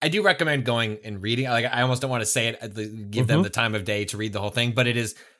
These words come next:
Speaker 1: the way, the defensive crouch that they take in their comment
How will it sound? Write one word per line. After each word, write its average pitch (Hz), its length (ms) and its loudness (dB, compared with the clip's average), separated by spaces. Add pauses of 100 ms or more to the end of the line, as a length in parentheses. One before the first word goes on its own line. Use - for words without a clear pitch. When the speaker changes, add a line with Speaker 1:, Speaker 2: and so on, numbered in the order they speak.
(140)
Speaker 1:
the 131 80 2
way, 143 260 4
the 147 120 0
defensive 143 760 0
crouch 117 540 2
that 113 200 -6
they 107 160 0
take - 520 -4
in 107 400 -4 (460)
their 110 240 0
comment 98 560 -2